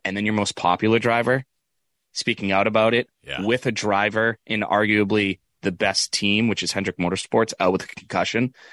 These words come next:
Speaker 1: it's not a good look.
Speaker 2: No.
Speaker 1: And it seems that it's more of the rear impacts versus, you know,
Speaker 2: Right.
Speaker 1: the front end or the sides or anything. So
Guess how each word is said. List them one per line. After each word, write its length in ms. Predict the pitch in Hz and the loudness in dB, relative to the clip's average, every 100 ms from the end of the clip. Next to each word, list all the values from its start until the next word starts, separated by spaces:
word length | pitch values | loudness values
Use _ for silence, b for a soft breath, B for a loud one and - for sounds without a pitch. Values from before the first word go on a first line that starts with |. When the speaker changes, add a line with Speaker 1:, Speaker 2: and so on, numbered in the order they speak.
| B B B | B B B
Speaker 1:
it's 120 | - | -2
not 140 | 123 | 0
a 60 | 107 | 0
good 260 | - 101 92 | 0 -2 0
look. 220 | 78 - _ _ | -2 -6 _ _
Speaker 2:
No. 280 | 80 82 - _ _ - | -6 -6 -6 _ _ -2
Speaker 1:
And 120 | 147 | 0
it 160 | 135 | 0
seems 460 | - - 180 185 156 | 0 2 4 4 4
that 140 | 165 127 | 2 0
it's 200 | - - | -6 0
more 240 | 139 139 | 4 4
of 60 | 120 | 2
the 100 | 113 | -2
rear 560 | 101 113 117 127 135 - _ _ | -2 0 2 2 0 -6 _ _
impacts 760 | 131 143 135 151 175 - - - _ _ _ | -2 -2 -2 -2 -4 -2 -4 -4 _ _ _
versus, 680 | 104 113 - 110 92 - - - | -2 0 2 0 2 0 -2 -4
you 100 | 110 | -4
know, 160 | 90 - _ _ 104 | -4 -6 _ _ -6
Speaker 2:
Right. 340 | 101 92 69 _ - | -2 -2 -4 _ -4
Speaker 1:
the 80 | |
front 280 | 104 123 127 | -2 0 2
end 320 | 123 123 120 | 2 2 2
or 220 | 107 92 85 | 2 0 -2
the 140 | - | -2
sides 380 | - 104 107 117 | 0 2 0 0
or 60 | |
anything. 400 | 120 117 131 127 | -2 -2 -2 -2
So 360 | 120 110 90 82 | 0 0 0 -2